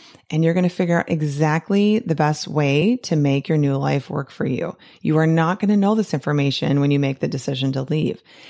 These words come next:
And then a year or two or three later, you're gonna look back and be able to think,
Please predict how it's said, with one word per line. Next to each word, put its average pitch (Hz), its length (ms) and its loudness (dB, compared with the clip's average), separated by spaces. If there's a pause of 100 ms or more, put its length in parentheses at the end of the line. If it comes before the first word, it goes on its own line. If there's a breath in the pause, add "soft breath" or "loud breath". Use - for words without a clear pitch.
(220 loud breath)
And 180 160 2
then 160 140 2
a 135 40 2
year 226 440 2
or - 140 -2
two 214 280 0
or 156 120 0
three 170 240 0
later, 165 320 2
you're 156 200 0
gonna 143 220 0
look 139 220 -4
back 160 560 0 (440 soft breath)
and 156 140 2
be 156 140 4
able 147 180 0
to 147 100 0
think, 143 580 -2